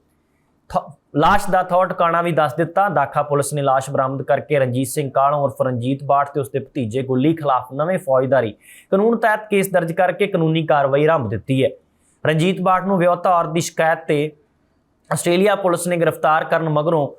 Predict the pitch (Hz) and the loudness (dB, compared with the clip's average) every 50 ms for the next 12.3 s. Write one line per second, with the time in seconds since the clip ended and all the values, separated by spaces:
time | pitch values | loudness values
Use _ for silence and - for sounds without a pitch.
0 | _ _ _ - 190 165 160 160 - - 208 185 165 156 - - 180 - - - | _ _ _ 0 2 2 2 2 0 -2 0 2 2 0 0 -2 -2 -2 0 0
1 | 175 139 123 135 135 131 - 170 165 - 190 196 165 143 151 - - - - _ | 0 2 2 0 0 0 0 -2 0 -2 -4 -2 0 0 0 -2 -2 -6 -10 _
2 | _ _ _ - 156 151 139 151 151 147 180 202 202 185 170 156 151 156 156 156 | _ _ _ -2 -2 0 0 0 0 2 2 2 2 2 2 0 2 2 0 2
3 | 139 143 147 147 147 147 170 156 139 143 139 - 143 127 156 151 143 135 135 131 | 2 2 2 2 2 2 0 0 0 -2 -2 -2 -2 0 2 2 2 2 0 0
4 | 135 131 151 147 - 156 143 139 139 131 127 123 - - _ _ _ - 160 160 | 0 0 -2 -2 -2 -4 -4 -4 -2 0 -2 -2 -2 -6 _ _ _ 0 2 2
5 | 165 170 165 151 143 139 - - 151 151 - 156 131 - - - _ _ _ _ | 2 2 2 0 0 0 0 -2 -2 0 0 0 -2 -2 -4 -10 _ _ _ _
6 | _ _ _ _ _ _ _ - 196 202 202 196 - 180 175 175 151 - - _ | _ _ _ _ _ _ _ 0 0 0 0 0 -2 -2 -2 -2 -4 -8 -16 _
7 | - 175 180 180 156 160 156 160 165 156 156 147 151 156 165 180 170 147 143 143 | -2 -2 -2 0 0 -2 -2 0 0 -2 0 0 0 2 2 2 2 0 0 2
8 | 143 143 143 139 127 - 139 143 151 143 - 147 147 - 156 151 - 151 143 123 | 2 0 0 -2 -2 -2 -2 -2 -2 0 0 0 0 0 -2 -2 -2 -2 -4 -2
9 | 135 139 127 - 156 156 147 143 151 143 139 135 - 151 127 123 127 127 139 139 | -2 -4 -4 -2 0 0 0 0 0 -2 -2 0 0 2 2 2 2 0 -2 -2
10 | - 156 160 165 151 - 143 135 135 143 147 151 139 127 131 135 135 151 147 - | 0 -2 -2 -2 -2 -2 0 0 0 0 0 -2 -2 0 0 0 0 -2 -2 -4
11 | 202 208 190 165 139 156 139 123 123 127 131 127 135 127 123 127 120 - 147 131 | -4 -2 -2 0 2 2 2 2 2 0 0 0 2 2 2 0 -2 -4 -8 -8
12 | - 135 135 131 - - | -6 -6 -6 -6 -6 -10